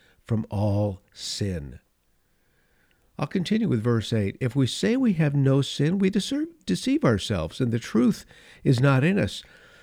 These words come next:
If we confess our sins," verse nine, "if we confess our sins, he is faithful and just to forgive us our sins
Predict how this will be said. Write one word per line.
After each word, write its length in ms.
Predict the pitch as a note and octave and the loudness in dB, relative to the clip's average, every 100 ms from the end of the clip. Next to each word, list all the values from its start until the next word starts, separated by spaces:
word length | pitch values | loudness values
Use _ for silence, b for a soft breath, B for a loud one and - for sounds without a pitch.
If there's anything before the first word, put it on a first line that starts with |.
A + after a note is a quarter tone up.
| B B - | B B -2
If 220 | C#3 - | 0 4
we 100 | C3+ | 2
confess 640 | - A2+ - G3 A3 - | 4 0 2 2 4 4
our 140 | B2 | 2
sins," 340 | G2+ A#2 A2 G#2+ | 2 0 0 0
verse 320 | A2+ A#2 - | 0 0 0
nine, 320 | A#2+ G#2 G2+ | 0 0 0
"if 160 | G2 - | -2 -2
we 120 | G#2 | -4
confess 580 | - F#2+ - C3 D#3 - | -2 -6 0 2 2 0
our 160 | F3 | 0
sins, 480 | D#3 - A#2 A#2 A#2 | 0 0 2 2 -2
he 140 | - F#2 | -4 -4
is 180 | F2 | -4
faithful 640 | - - A2+ A#2+ - B2+ C3 | -8 -2 0 0 -2 -4 0
and 120 | A2 | -2
just 360 | G2+ G2+ G#2 - | 0 -2 -2 -4
to 120 | F2+ | -8
forgive 460 | - F#2 F#2 C3+ | -4 -6 0 0
us 180 | C3+ A2+ | 2 0
our 160 | G#2+ F#2+ | 0 -2
sins 460 | - G#2 G#2 G2+ | -2 -2 -2 -4